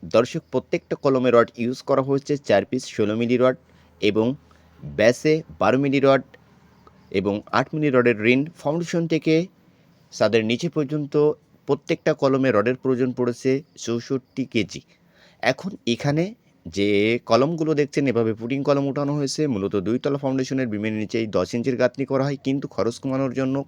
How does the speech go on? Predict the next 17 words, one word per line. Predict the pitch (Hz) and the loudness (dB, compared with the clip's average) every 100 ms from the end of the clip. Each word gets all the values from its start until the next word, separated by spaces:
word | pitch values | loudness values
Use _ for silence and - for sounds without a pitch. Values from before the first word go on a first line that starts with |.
| - | 0
কলম | 92 98 | 0 -2
ওঠানোর | 101 127 131 | -4 -4 -4
পূর্বে | 135 123 131 131 - - - | -2 0 0 -2 -6 -10 -4
আমরা | 120 151 | -2 0
এখানে | 156 151 139 135 | -2 -2 -2 -2
কিভাবে | 101 107 113 - | -4 0 0 0
এই | 143 151 | -2 0
ফাউন্ডেশনটি | 156 135 143 131 127 | -2 -2 -4 -4 -2
করেছি | 127 123 - 131 120 | -2 -2 -4 -4 -4
একটু | - 139 120 | -4 -4 -6
বিষয়টা | 117 127 123 113 | -2 -2 -2 -2
বুঝবেন। | 120 117 143 156 - - - - - | -4 -2 -4 -4 -14 -20 -20 -14 0
খরচ | 147 180 | 2 2
কমানোর | - 180 175 165 | 0 0 0 0
জন্য | 170 170 165 | 0 0 2
কলম | 131 131 | 4 4
ওঠানোর | 135 160 165 | 2 -2 -2